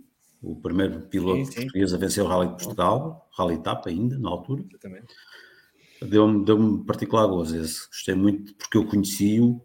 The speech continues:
Speaker 1: ainda na altura ele era Relações Públicas da, da Galp e era um, era um senhor, eh, no, no início da minha carreira,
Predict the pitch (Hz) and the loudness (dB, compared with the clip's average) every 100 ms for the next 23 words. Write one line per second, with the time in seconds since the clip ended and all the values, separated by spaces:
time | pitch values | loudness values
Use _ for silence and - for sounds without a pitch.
0 | - - 98 98 95 101 98 110 104 101 | -8 2 4 4 2 2 2 2 4 4
1 | 98 95 92 87 - 92 - 95 - 95 | 4 2 0 -2 -2 -4 -2 -4 -4 -6
2 | 95 90 87 90 90 87 95 95 - - | -4 -6 -2 -2 -2 -2 0 0 -2 -18
3 | - - 85 82 87 87 85 85 85 87 | -20 -8 -4 -2 -2 -2 -2 -2 -2 -2
4 | 90 - - 85 95 95 _ _ - 92 | -2 -4 -2 -2 0 -4 _ _ -12 -10
5 | 87 87 87 82 _ _ _ _ _ 98 | -10 -12 -16 -18 _ _ _ _ _ 2
6 | 104 104 117 107 110 117 117 120 107 107 | 6 6 6 6 6 6 6 4 4 2
7 | 101 107 98 107 101 98 | 2 2 4 4 4 -4